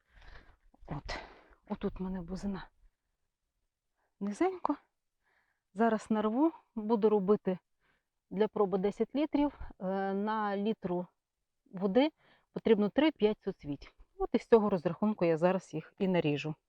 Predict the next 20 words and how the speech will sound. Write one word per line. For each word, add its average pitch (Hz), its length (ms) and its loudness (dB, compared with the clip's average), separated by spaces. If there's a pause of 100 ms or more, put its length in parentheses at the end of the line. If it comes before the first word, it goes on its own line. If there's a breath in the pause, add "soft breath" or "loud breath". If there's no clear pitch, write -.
(360)
Нарізала 185 580 -2
квітів. 220 460 -2 (560)
Подивіться, 190 440 -2
не 175 120 -4
знаю, 170 240 -4
чи - 220 -20
передає 180 400 -4
камера. 170 260 -8 (520)
Оце 196 220 -4
стільки 208 560 -2 (260)
пилку. 175 440 -4 (1600)
І 180 100 -4
це 214 160 0
ж 202 140 -2
я 185 40 0
буквально 196 500 -2
на, 175 240 -2 (440 loud breath)
на 175 500 0
десять 180 400 0
літрів 180 320 0